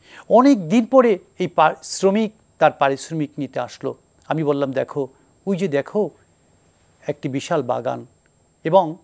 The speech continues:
মাঠের মধ্যে যে গাভীগুলো দেখতে পাচ্ছ, এই বাগানের ফল, ফুল, এই গাভী সব তোমার।" তখন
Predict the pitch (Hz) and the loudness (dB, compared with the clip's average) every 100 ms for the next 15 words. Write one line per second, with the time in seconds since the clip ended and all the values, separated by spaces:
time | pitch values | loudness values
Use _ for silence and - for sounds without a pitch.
0 | _ _ - 175 185 - 226 185 185 151 | _ _ -2 2 2 0 -4 -2 -4 -2
1 | 139 147 135 139 147 175 156 135 - 139 | -4 -4 -2 -2 -2 -6 -6 -8 -10 -8
2 | 139 - - 135 - _ _ _ _ _ | -8 -10 -10 -10 -12 _ _ _ _ _
3 | _ _ _ - 151 135 131 131 123 - | _ _ _ -6 0 0 0 -4 -6 -6
4 | 131 123 123 135 _ _ - 139 127 120 | -4 -2 -4 -12 _ _ -10 -6 -6 -8
5 | 127 _ - 147 135 127 139 147 - 214 | -16 _ -8 -4 -2 -2 -6 -12 -10 -6
6 | 214 - 151 135 131 - _ - - - | -8 -8 -6 -4 -4 -8 _ -20 -8 -2
7 | 160 240 | 0 0